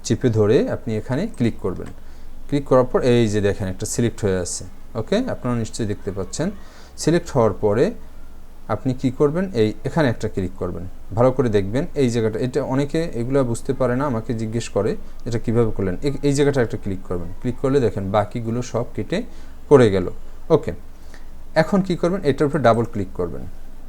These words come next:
ডাবল ক্লিক করার পরে এরকম একটা অপশন আসবে। আসার পরে এই যে সর্বনিম্ন, এই দেখেন ছোট একটা সাদা দুইটা ভাগ এটার মধ্যে। তো অল্টার চেপে ধরে এই দুইটা ভাগের ডান পাশের ভাগটাকে যদি আপনি আস্তে আস্তে এরকম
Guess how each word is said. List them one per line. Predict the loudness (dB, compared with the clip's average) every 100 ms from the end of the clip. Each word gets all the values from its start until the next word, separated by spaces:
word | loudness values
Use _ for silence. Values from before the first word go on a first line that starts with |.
| -12 -10 0
ডাবল | 2 2 0
ক্লিক | 0 -2 2
করার | 2 2 2
পরে | 2 2
এরকম | 0 0 0
একটা | -2 0
অপশন | 0 0 -2
আসবে। | -2 -4 -8 -8 -10 -12 -4
আসার | 0 4 4
পরে | 4 4
এই | 4
যে | 2
সর্বনিম্ন, | 2 4 6 6 4 4
এই | 2
দেখেন | 0 0
ছোট | -2 -2
একটা | 4 4 4 0
সাদা | 6 8 8
দুইটা | 6 2 2 2
ভাগ | 6 6 6
এটার | 2 -2 0
মধ্যে। | -2 -2 -6 -6 -8 -6 4
তো |
অল্টার | 6 8 6 2
চেপে | 0 2
ধরে | 4 4
এই | 4
দুইটা | 2 2
ভাগের | 2 2 2 2
ডান | 6 6 4
পাশের | -2 0 0
ভাগটাকে | 0 2 0 0
যদি | 0 0
আপনি | 0 -2 -4
আস্তে | -4 -2 0
আস্তে | 0 -2 -4
এরকম | -2